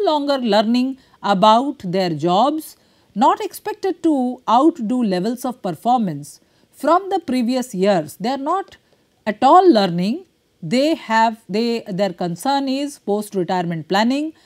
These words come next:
There's some insecurity about what will happen to them in the later, uh, after retirement. Will there be any kind of,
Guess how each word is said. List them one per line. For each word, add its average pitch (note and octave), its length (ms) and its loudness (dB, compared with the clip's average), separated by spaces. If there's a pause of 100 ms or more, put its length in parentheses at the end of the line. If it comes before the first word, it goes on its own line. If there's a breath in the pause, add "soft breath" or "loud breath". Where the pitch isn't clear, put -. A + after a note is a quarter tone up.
(400 soft breath)
There's F3+ 300 -2
some G#3+ 240 -2
insecurity D4+ 1000 0 (280 soft breath)
about G#3 400 4
what A3+ 240 2
will D4+ 160 2
happen C4 340 -2
to C4+ 80 -4
them B3 380 0
in G3+ 140 -2
the F#3+ 100 0
later, G3+ 420 -2
uh, G3 300 -2
after G3 360 -8
retirement. B3+ 680 -2 (260 soft breath)
Will B3 200 0
there A#3 180 0
be G#3 160 -2
any G3 180 -4
kind G#3+ 320 -2
of, F3+ 280 -2